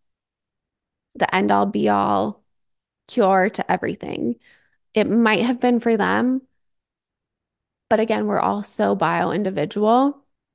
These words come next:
that you can't just take it and say, "Well, it worked for them, so it'll work for me." Parts of it might, or maybe all of it will. It's so,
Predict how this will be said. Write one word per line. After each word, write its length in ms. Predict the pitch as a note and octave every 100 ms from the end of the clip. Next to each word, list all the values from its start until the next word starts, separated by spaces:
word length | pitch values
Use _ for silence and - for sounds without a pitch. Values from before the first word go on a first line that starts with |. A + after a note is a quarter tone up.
| -
that 120 | G3
you 100 | A3+
can't 840 | A3+ - _ A#3+ A3+ A3 - - -
just 300 | A3+ - -
take 300 | G#3 G#3+ G#3+
it 140 | -
and 120 | A3+
say, 540 | G#3 G#3 G3+ G3 G#3 G#3 _ _ _ _ _ _ _ _ -
"Well, 140 | G3+
it 80 | E3+
worked 180 | G#3+ G#3
for 140 | G#3
them, 180 | F#3+ G#3
so 140 | G3
it'll 160 | F#3 E3
work 200 | - -
for 140 | -
me." 380 | - G1+ A#3 A3+ _ _ _
Parts 280 | C4+ E4 D4
of 60 |
it 120 | B3
might, 460 | - F#3+ G3 A#3 _ _ _ _ _ _ _ -
or 140 | C4+
maybe 200 | E4 E4+
all 260 | - C#4+ C#4+
of 60 |
it 140 | D4 A3+
will. 460 | A#3 G3 - - _ _ _ _
It's 160 | - C4
so, 720 | - - C#4+ D4+ E4 E4+ -